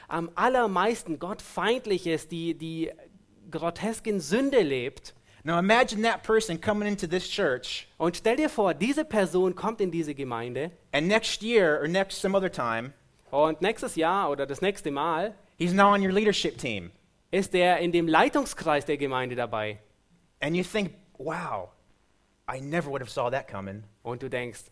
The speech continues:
Speaker 1: „Wow, das hätte ich mir nie träumen lassen können, dass es eintrifft.“
Speaker 2: But those things happen every day.
Speaker 1: Aber genau das findet jeden Tag statt.
Speaker 2: And the truth of the matter is, you and I are no different than Paul.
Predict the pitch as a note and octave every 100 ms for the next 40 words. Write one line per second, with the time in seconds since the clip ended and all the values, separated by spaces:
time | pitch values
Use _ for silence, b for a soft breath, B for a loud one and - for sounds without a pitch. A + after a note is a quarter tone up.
0 | _ - - D#3 F3+ C#3 - - G#2+ B2
1 | - G#2 - A2+ G#2+ A#2+ B2 A#2+ - A2+
2 | A2 A2 G#2+ A#2+ A2+ A2 A2 A#2 A#2+ G#2+
3 | A2 - - A#2 _ _ _ C#3+ - G3
4 | A#3+ - G#3+ F#3 F#3 G#3 F#3 F3 E3+ D#3+
5 | G3+ B2 - - _ _ C3 D3 D3+ D3+
6 | D3+ C#3+ E3 B3 C4+ A3 E3 - b b
7 | b _ _ _ - F3 E3 D#3 B2 B2+
8 | E3+ F3 F3 E3+ E3 - B2 B2+ - -
9 | - A#2+ - - _ _ - _ E3+ F#3
10 | E3+ - C4 C4+ F#3 E3 C#3+ C#3 C3+ C#3
11 | C#3 - - C#3+ A#3 C4 G#3+ A#3 F3 C3
12 | D3 - D#3+ F3 A3 D#3 G3 G#3 F#3 -
13 | C#3 B2 C#3+ G2+